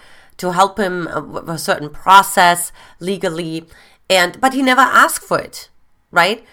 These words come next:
And it's more, like, about, like, allowing him to support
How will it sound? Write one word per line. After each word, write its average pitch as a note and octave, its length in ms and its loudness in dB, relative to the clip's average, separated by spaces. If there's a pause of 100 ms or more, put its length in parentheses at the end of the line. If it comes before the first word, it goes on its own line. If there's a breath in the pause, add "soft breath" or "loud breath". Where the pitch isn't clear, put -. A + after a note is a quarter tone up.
(240 soft breath)
And A3 160 2
it's A3+ 160 -4
more, C#4+ 160 -2
like, D4 160 -6
about, F#3+ 320 2
like, F3 240 -2
allowing F3+ 460 0
him F3 640 -4 (520)
to G#3+ 160 -6
support G3+ 880 -4